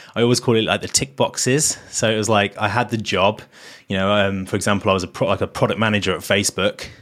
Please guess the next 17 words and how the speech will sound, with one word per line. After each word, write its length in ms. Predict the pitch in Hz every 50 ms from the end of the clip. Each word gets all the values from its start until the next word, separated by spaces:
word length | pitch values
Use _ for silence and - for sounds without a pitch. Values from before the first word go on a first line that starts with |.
| -
um, 520 | 98 95 95 95 98 92 92 92 92 92 92
you 60 | 98
know, 80 | 95
and 200 | 92 95 98 90 - - - - - -
being, 200 | - 117 120 113
like, 180 | 107 98 -
a 60 | 104
tech 400 | - - - - - - - _
geek, 400 | - 87 90 107 104 - - -
it 80 | - 98
was 180 | 104 104 95 -
sort 220 | - 110 107 101
of 80 | 98 101
my, 360 | 101 98 98 98 98 98 - -
you 160 | 185 135 104
know, 80 | 95
from, 240 | - - 107 101 98